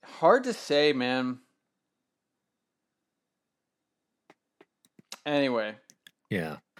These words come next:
Speaker 2: I don't think Vin is ever gonna get one. I think he's
Speaker 1: No.
Speaker 2: going for a, um... a, uh, lifetime achievement, like, honorable mention type of thing.
Speaker 1: Yeah.
Speaker 2: Way
Speaker 1: It's
Speaker 2: out
Speaker 1: not an honorable
Speaker 2: from
Speaker 1: men-, you
Speaker 2: now.
Speaker 1: get a real Oscar for a lifetime achievement.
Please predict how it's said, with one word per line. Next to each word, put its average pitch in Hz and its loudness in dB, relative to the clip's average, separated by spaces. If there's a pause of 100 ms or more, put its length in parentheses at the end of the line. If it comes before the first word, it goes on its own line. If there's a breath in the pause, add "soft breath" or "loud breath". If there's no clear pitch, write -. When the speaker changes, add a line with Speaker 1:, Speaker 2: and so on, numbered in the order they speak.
(220 loud breath)
Speaker 2:
I 185 2
don't 220 6
think 143 4
Vin 110 4
is 107 0
ever 104 2
gonna 98 0
get 101 2
one. 120 0
I 113 2
think 160 2
he's 117 0
Speaker 1:
No. 110 2
Speaker 2:
going 95 0
for 90 2
a, 87 2
um... 82 -2 (1000)
a, 95 2
uh, 87 2
lifetime 98 4
achievement, 117 0 (100)
like, 98 0
honorable 92 2
mention 101 0
type 110 0
of 113 -2
thing. 120 2
Speaker 1:
Yeah. 117 -8 (540)
Speaker 2:
Way 98 4
Speaker 1:
It's 82 2
Speaker 2:
out - -2
Speaker 1:
not 320 4
an 262 2
honorable 160 6
Speaker 2:
from 131 -2
Speaker 1:
men-, - -4
you 269 0
Speaker 2:
now. 285 -4
Speaker 1:
get 311 2
a 262 6
real 151 6
Oscar 117 -2
for 117 -8
a 113 -4
lifetime 107 -4
achievement. 107 -18